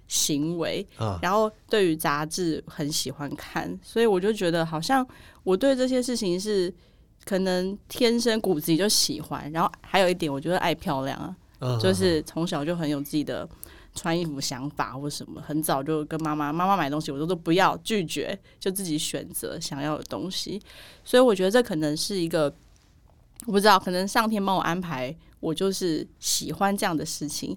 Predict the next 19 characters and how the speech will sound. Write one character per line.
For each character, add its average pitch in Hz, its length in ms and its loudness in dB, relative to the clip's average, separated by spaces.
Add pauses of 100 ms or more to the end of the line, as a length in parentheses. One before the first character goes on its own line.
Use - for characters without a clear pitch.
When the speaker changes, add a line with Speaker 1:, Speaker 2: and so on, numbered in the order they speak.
Speaker 2:
对。 101 340 0
Speaker 1:
美 175 180 2
感 185 180 2
的 160 100 0
东 165 200 2
西， 156 480 -4
所 - 160 -2
以 180 140 4
到 175 220 2
时 202 180 0
间 254 180 6
到 247 180 6
了 196 60 4
之 190 140 0
后， 208 180 -2
我 160 140 2
觉 156 100 -2
得， 151 120 2
哎， - 180 0